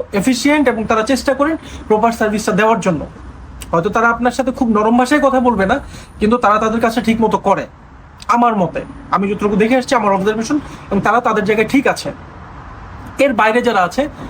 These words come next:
প্রত্যেকটা ঝুড়িতেই পচা ডিম থাকে, প্রত্যেকটা দলের মধ্যেই খারাপ মানুষ থাকে।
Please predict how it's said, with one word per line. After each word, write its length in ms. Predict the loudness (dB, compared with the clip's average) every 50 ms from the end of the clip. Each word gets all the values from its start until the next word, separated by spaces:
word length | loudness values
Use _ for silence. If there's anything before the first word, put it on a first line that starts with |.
| -14 -14 -14 -14 -16 -16 -10 -4 -2
প্রত্যেকটা 420 | -2 -2 0 -2 -2 0 0 -2
ঝুড়িতেই 480 | 0 0 0 2 2 2 4 4 2 2
পচা 260 | 2 0 0 0 0
ডিম 180 | 0 0 0
থাকে, 340 | 0 0 -2 -2 -2 -6 -6 -8 -10 -8 -6
প্রত্যেকটা 340 | -6 -4 -2 -2 -2 -2 0
দলের 300 | 2 2 2 2 2 2
মধ্যেই 260 | 0 0 0 0 -2
খারাপ 280 | 0 0 -2 0 0
মানুষ 200 | 0 -2 -2 -2
থাকে। 280 | -4 -6 -6 -6 -8 -14